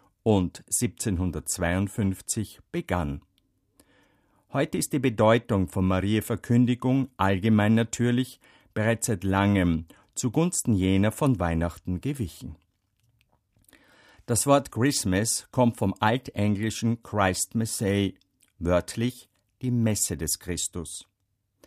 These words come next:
Christ bedeutet hier der Gesalbte und Messe, heute offensichtlich ein Gottesdienst, aber ursprünglich vom kirchlichen Latein Missa oder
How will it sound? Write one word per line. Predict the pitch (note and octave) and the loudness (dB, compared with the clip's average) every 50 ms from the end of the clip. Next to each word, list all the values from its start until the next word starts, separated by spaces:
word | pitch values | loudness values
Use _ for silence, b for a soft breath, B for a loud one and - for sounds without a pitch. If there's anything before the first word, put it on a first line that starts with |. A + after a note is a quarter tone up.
| b b b b b b b b b b b | b b b b b b b b b b b
Christ | - - B2 E3 G#3+ G#3+ - - - - - _ | -6 -2 0 0 0 -2 -4 -6 -8 -14 -14 _
bedeutet | - - - C3+ A#2+ B2 - D3 B2 - | -10 -4 2 2 2 2 2 -2 -8 -4
hier | - A2+ A2 G2+ | -2 -2 0 0
der | G#2+ | 0
Gesalbte | - A2+ G#2 F2+ F#2+ F#2+ F#2 F#2 F2 - - - G#2+ G#2 A2 A#2+ - _ _ _ | -2 -2 -2 0 0 2 2 2 0 -2 -6 -6 -6 -6 -6 -8 -12 _ _ _
und | - D3+ D3+ - - | -4 -4 -4 -2 -2
Messe, | G2 F#2+ F2 - - - G2+ C#2+ - - - _ _ _ _ _ _ _ - - | 0 0 0 -2 -4 -6 -6 -8 -8 -12 -18 _ _ _ _ _ _ _ -8 -2
heute | F2+ F2+ G2 - - A2+ F2 | 0 0 0 0 -2 -2 -2
offensichtlich | B2 D3 - - D3+ - - C#3 B2 - - - C3 C3 - - _ _ _ _ _ | -2 -2 -2 -4 -6 -4 -4 -4 -6 -6 -8 -8 -6 -6 -8 -10 _ _ _ _ _
ein | - D3 F3 F#3 | -6 -6 -6 -2
Gottesdienst, | - A2 - - E2+ E2 - - - F2 E2+ D#2 D2 - - - - _ _ _ _ _ _ _ _ _ _ | -2 -2 -2 -2 -6 -8 -8 -6 -4 -4 -4 -4 -6 -10 -14 -16 -18 _ _ _ _ _ _ _ _ _ _
aber | - G2 E2+ E2 E2 - B2+ | -4 -2 -2 -2 -2 -2 0
ursprünglich | E3+ A3+ A3 - - - E2+ F#2 F#2 F#2 E2+ A#2+ C3 - - - | -2 -2 -2 -4 -8 -6 -4 -2 -2 -2 -2 -4 -6 -6 -10 -10
vom | - G2 F2 E2+ | -6 -6 -6 -6
kirchlichen | - - C3+ C#3 C3+ - D3+ C3+ - - A2 G2 | -4 -4 -4 -4 -4 -6 -8 -10 -6 -4 -4 -4
Latein | F2+ F2 E2 - - - F#2+ F#2 G2 G#2 A#2 C3+ C#3+ C3+ b b b b b b b b | -4 -4 -6 -8 -8 -6 -2 0 2 2 2 0 -2 -6 b b b b b b b b
Missa | - F#2+ A2 A2+ A2 - - - C#3 C#3 D3 D3+ D3+ - _ _ | 0 2 2 4 2 0 -2 0 0 0 0 -2 -4 -12 _ _
oder | G2+ G2+ G2 F#2+ F#2 - G#2 G2 F#2+ | 0 2 2 2 2 2 2 2 2